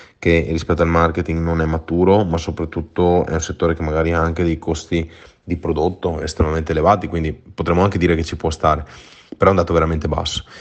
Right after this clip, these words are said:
E il secondo punto però è che in alcuni casi, eh, non riuscire a avere un settore come,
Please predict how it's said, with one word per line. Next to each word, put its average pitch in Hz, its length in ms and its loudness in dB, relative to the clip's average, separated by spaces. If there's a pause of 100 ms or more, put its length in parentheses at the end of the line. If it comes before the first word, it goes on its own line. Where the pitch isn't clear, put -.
(300)
E 80 1300 2
il - 80 -6
secondo 104 340 4
punto 82 280 0
però 85 380 4
è 78 100 0
che 78 400 -4
in 76 200 -8
alcuni 80 300 -2
casi, 78 580 -2 (840)
eh, 76 460 -2
non 82 260 -2
riuscire 80 880 0
a - 40 -8
avere 82 240 2
un 80 260 -2
settore 85 420 -2
come, 82 360 -2